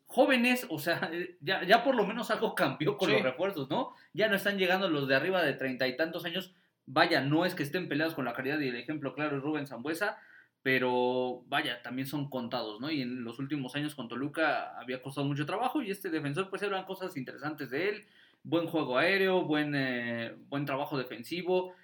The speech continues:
Speaker 1: eh, buenos trazos largos y disparos de larga distancia. Vamos a ver, ojalá que se pueda convertir en algo importante, y bueno, también comentarles a todos que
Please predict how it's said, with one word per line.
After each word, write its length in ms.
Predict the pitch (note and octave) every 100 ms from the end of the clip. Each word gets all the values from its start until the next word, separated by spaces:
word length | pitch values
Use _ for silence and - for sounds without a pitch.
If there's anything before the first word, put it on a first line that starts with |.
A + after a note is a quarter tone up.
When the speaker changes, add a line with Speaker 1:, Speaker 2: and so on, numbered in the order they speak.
| _ -
Speaker 1:
eh, 340 | B2 A#2+ B2
buenos 400 | B2 C#3+ D3+ C#3+
trazos 380 | D3 D3 D3 A#2
largos 380 | C3+ D3+ C3+ C3
y 40 | A#2
disparos 460 | A#2 - C#3 C3+
de 80 | A#2
larga 260 | B2+ C3+ A#2+
distancia. 680 | - D3 F3 F3 G3 G3+ - _ _ -
Vamos 280 | B3 A#3+
a 60 | E3
ver, 180 | B3+ B3
ojalá 420 | D#3 - D#3 G3+ G#3+
que 100 | F3
se 80 |
pueda 200 | C#3+ E3+
convertir 400 | D#3+ C3+ A#2+ D#3
en 100 | D3+
algo 160 | D#3 D#3
importante, 400 | D3 F#3 B3 C4
y 40 | G3
bueno, 180 | F#3
también 220 | E3+ F3 G3
comentarles 520 | E3 C#3 E3 F3 D3+
a 80 | C3+
todos 240 | G3+ G3
que 320 | E3 G3 G3+